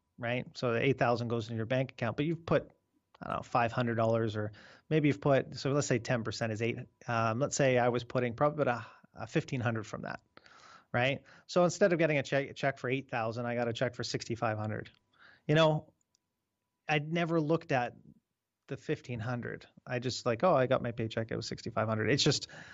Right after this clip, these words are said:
it's something you have to do. You have to do it with your taxes too. You have to do it with your, your taxes, your H S T. And, uh, I just know I actually would have got it down to between taxes, H S T, and my advertising fund,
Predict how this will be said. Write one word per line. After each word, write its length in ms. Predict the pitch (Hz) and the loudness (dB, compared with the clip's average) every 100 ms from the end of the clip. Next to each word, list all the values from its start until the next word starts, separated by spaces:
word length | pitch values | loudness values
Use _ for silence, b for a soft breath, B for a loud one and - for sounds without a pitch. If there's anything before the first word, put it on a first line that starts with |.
| B B B B - | B B B B 0
it's 200 | 147 - | 2 4
something 360 | 170 165 170 | 2 4 4
you 120 | 143 | 6
have 260 | 120 131 117 | 4 0 0
to 100 | 120 | -4
do. 100 | 120 | -2
You 100 | 127 | 0
have 100 | 175 | 2
to 80 | 202 | 0
do 40 | |
it 20 | |
with 80 | 190 | 0
your 100 | 165 | 0
taxes 400 | 165 160 - - | 0 -2 -4 -10
too. 240 | - 143 - _ _ _ | -4 -4 -4 _ _ _
You 100 | 135 | 0
have 100 | 143 | 2
to 80 | 143 | 2
do 100 | 139 | 0
it 40 | |
with 80 | 120 | 2
your, 180 | 123 117 | 0 2
your 140 | 113 | 0
taxes, 580 | 110 151 147 - 143 123 | 0 2 0 0 -2 -2
your 80 | 120 | -2
H 200 | 127 131 | -2 0
S 140 | 123 | -2
T. 300 | - 120 120 120 B B B | -2 -2 -2 -6 B B B
And, 320 | 143 139 131 127 | 2 4 4 4
uh, 380 | 127 123 120 120 b b - | 4 4 2 -2 b b -4
I 100 | 156 | 0
just 180 | 170 151 | 0 2
know 300 | 151 147 135 | 4 4 4
I 180 | 147 156 | 2 2
actually 340 | 139 - 139 | 2 -2 -8
would 220 | 123 131 | -6 -6
have 60 | 123 | -4
got 120 | 131 | -6
it 100 | 117 | -4
down 200 | 131 135 | -4 -4
to 120 | - | -6
between 320 | 117 110 123 | -12 -12 -12
taxes, 540 | 117 147 156 - 156 135 | -6 -4 -6 -6 -6 -4
H 220 | 131 - | -6 -4
S 160 | 127 - | -4 -4
T, 380 | 131 123 120 - | -4 -2 -2 -2
and 260 | 123 120 | -2 0
my 120 | 113 | 2
advertising 600 | 117 156 170 - 113 110 113 | 2 2 2 2 0 0 -4
fund, 380 | 117 110 113 | -2 -2 -4